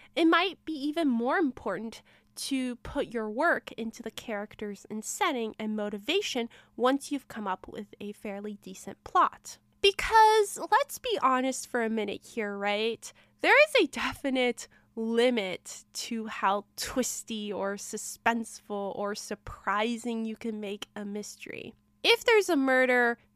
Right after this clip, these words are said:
somebody in the story had to have killed them. If there's a robbery, somebody in the story had to have stolen it. You get the idea. Once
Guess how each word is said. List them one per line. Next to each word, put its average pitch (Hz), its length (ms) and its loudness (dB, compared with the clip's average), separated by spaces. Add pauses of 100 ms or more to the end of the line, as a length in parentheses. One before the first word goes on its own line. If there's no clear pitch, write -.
somebody 277 840 4
in 240 100 2
the 233 80 -2
story 202 680 -4
had 208 460 -4
to - 120 -8
have 196 280 -8
killed 196 380 -6
them. - 300 -6 (540)
If 403 280 4
there's 370 260 0
a 294 80 4
robbery, 214 880 2
somebody 262 800 2
in 240 120 0
the 240 60 -2
story 208 580 -6 (180)
had 214 420 -4
to - 80 -8
have 196 180 -6
stolen 214 540 0
it. - 320 -14 (240)
You 359 180 4
get 269 220 0
the 196 140 -4
idea. 190 480 -6 (200)
Once 381 320 4